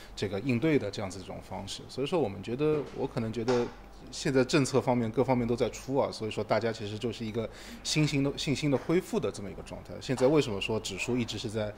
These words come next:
三千点附近进行一个徘徊，也是因为三千大点是一个信心，信心的关口，所以说整个在这边徘徊的时间越长，可能对大家的信心恢复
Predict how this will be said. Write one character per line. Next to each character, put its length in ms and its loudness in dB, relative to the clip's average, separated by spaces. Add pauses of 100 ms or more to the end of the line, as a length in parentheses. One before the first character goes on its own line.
(300)
三 200 4
千 140 4
点 140 -2
附 180 2
近 160 4
进 160 0
行 100 -2
一 60 0
个 80 0
徘 220 -2
徊， 180 -2
也 140 -4
是 160 2
因 120 6
为 120 4
三 160 2
千 120 4
大 160 6
点 160 -2
是 120 -4
一 40 -4
个 60 -2
信 140 -4
心， 240 -2
信 180 -4
心 160 0
的 80 4
关 240 4
口， 160 -6 (340)
所 200 2
以 20 4
说 160 2
整 220 2
个 200 2
在 160 4
这 140 0
边 160 0
徘 220 0
徊 100 0
的 80 2
时 100 -2
间 160 0
越 160 6
长， 320 -2
可 180 -10
能 160 -8
对 180 0
大 160 2
家 100 -4
的 80 -2
信 160 -4
心 140 -2
恢 180 0
复 240 -2